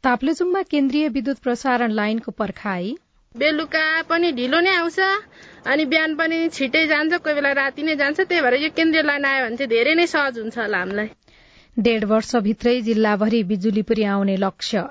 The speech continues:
Speaker 1: रिपोर्ट प्रधानमन्त्री कृषि आधुनिकीकरण परियो-, आधुनिकीकरण परियोजना र किसानलाई पुगेको फाइदा लगायतका सामग्री बाँकी नै छन्। सिआइएनको साझा खबर सुन्दै गर्नुहोला।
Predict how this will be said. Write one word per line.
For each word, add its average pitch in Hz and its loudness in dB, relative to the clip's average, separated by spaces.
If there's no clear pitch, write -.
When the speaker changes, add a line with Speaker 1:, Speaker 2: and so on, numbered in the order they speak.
Speaker 1:
रिपोर्ट 349 0
प्रधानमन्त्री 220 2
कृषि 233 -2
आधुनिकीकरण 220 2
परियो-, 214 0
आधुनिकीकरण 269 2
परियोजना 202 2
र 294 2
किसानलाई 254 2
पुगेको 208 -2
फाइदा 190 0
लगायतका 202 -2
सामग्री 185 -2
बाँकी 214 2
नै 320 2
छन्। 294 2
सिआइएनको 220 0
साझा 240 2
खबर 247 0
सुन्दै 196 0
गर्नुहोला। 185 -2